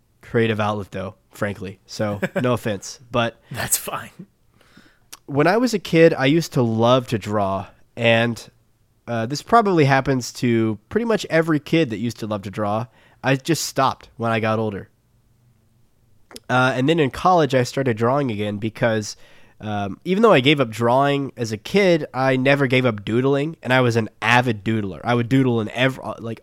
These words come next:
Speaker 1: all over notes. I would sometimes doodle over worksheets I had to turn in. Um, just my, my notebooks are, from high school especially, are just covered in doodles in the corners. Um, eventually in college, uh,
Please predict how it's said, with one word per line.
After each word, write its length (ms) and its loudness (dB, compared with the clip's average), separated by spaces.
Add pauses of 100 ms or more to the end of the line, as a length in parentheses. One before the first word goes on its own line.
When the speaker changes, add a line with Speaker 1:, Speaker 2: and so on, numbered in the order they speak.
Speaker 1:
all 260 8
over 160 4
notes. 500 4
I 80 -6
would 120 -2
sometimes 420 -2
doodle 320 0
over 160 0
worksheets 520 -4
I 60 -2
had 120 -2
to 60 -8
turn 320 -4
in. 320 -4 (640)
Um, 420 0 (180)
just 200 -10
my, 140 0
my 160 -2
notebooks 640 -2
are, 180 -4 (140)
from 240 -6
high 240 -2
school 260 -6
especially, 640 -8
are 80 -8
just 280 -16
covered 400 -2
in 120 -4
doodles 360 -4
in 80 -8
the 60 -12
corners. 500 -2 (800)
Um, 340 -2 (240)
eventually 760 4
in 140 -4
college, 640 0 (100)
uh, 300 -2